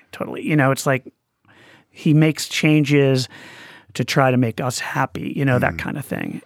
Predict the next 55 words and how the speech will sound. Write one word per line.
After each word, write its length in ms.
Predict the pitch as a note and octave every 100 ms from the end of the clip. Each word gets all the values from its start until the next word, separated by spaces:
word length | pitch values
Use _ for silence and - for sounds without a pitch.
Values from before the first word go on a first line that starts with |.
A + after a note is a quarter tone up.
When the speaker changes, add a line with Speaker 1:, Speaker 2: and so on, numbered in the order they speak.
| _
Speaker 1:
And 140 | E3 D3+
I 80 |
also 220 | G#3 - F#3+
feel 240 | G3 D#3+
that's 220 | D3 C#3
a 40 | C#3
benefit 500 | C3+ C3+ C3+ D3 C3+
of, 200 | B2+ B2
like, 380 | B2 B2+ - - - - - - _ -
um, 340 | C3 A#2 A#2+ - -
I 100 | D#3+
don't 100 | C3+
know, 100 | C3+
I, 260 | B2+ B2+ C#3
I 40 |
can 200 | C#3 D3+ C3+
be 140 | D3
there 260 | C#3 C3+ B2+
and, 120 | A#2+
like, 260 | A#2 B2 -
sort 240 | - -
of 240 | - - - _ _
use 240 | D#3 C#3 C3
a 60 |
little 260 | B2+ C#3+ C#3
bit 120 | C#3
of 120 | B2+
the 80 | B2+
engineering 640 | C3 B2+ A#2+ B2 B2+ B2+ B2
lingo 440 | B2 A#2+ B2 B2
when 160 | A#2+ A#2+
it 100 | -
comes 320 | - C3 A#2+
to 260 | - C3+ -
some 240 | - D3+ B2+
of 60 |
the 60 | B2
things 360 | - C3 A#2+ A#2
that 120 | C3+
we're 140 | C3+ A#2
hearing. 560 | - C3+ B2+ - B2+ -
So 380 | - - B2 B2 - - - - -
to 100 | D#3
steer 320 | - D#3 C3
'em 100 | A#2+
in 80 | A#2+
the 100 | A#2+
right 180 | A#2+
direction. 560 | - C#3 B2+ - D3+ C#3+
Speaker 2:
Right. 320 | F#2 G2 D#2+ - _ _ _ _ -
Is 140 | C3
it 100 | C3
nice 220 | C3 C#3+ -
for 120 | A2+
you 420 | G#2+ A#2+ C#3+ C#3